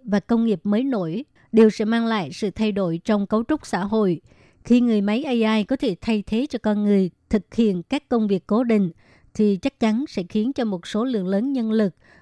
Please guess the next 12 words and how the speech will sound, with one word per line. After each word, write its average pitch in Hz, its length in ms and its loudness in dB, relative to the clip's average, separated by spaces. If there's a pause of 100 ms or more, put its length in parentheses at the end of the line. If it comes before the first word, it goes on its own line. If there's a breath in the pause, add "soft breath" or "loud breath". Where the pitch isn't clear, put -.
buộc 220 280 4
phải 190 160 2
rời 202 240 0
khỏi 175 320 -4
nơi 226 180 0
làm 202 220 -2
việc 196 220 0 (200)
vì 202 300 2 (100)
không 269 360 0
cần 190 320 0
thiết - 220 -6
nữa. 202 320 -2